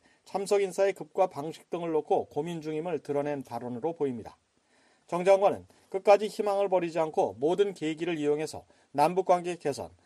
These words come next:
한반도 평화 프로세스의 조기 재가동을 위해서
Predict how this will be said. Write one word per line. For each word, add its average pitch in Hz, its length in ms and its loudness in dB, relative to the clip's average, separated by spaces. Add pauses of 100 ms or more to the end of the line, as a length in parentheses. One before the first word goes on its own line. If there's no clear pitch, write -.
(120)
한반도 202 560 4
평화 190 260 0
프로세스의 170 680 -2
조기 170 380 -6
재가동을 151 720 -4
위해서 160 320 -8